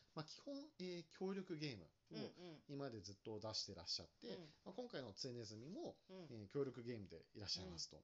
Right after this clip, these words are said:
Speaker 1: そして、
Speaker 2: うんうん。
Speaker 1: 杖ネズミって言って、えー、わかる人もいるかもしれないんですけれども、宮沢賢治の
Speaker 2: うんうん。
Speaker 1: 杖ネズミ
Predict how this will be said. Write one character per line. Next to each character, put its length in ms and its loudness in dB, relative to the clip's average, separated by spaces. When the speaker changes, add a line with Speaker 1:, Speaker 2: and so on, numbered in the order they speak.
Speaker 1:
そ 140 -6
し 80 0
て、 60 -2
Speaker 2:
う 20 -2
ん 40 -6
う 20 -12
ん。 40 -2
Speaker 1:
杖 100 2
ネ 120 2
ズ 100 -6
ミ 120 0
っ 20 -4
て 140 -16
言 80 -4
っ 20 -14
て、 340 -4
え 260 -2
ー、 20 2
わ 60 0
か 100 0
る 80 2
人 140 -6
も 100 -6
い 60 -2
る 80 -4
か 80 -2
も 100 -4
し 120 -2
れ 60 -4
な 80 -2
い 40 -2
ん 40 -6
で 80 -6
す 120 -4
け 60 -4
れ 60 -4
ど 80 -4
も、 160 0
宮 320 0
沢 360 -2
賢 240 2
治 180 2
の 80 2
Speaker 2:
う 20 2
ん 40 -2
う 100 -4
ん。 80 -14
Speaker 1:
杖 220 2
ネ 120 4
ズ 120 0
ミ 140 -6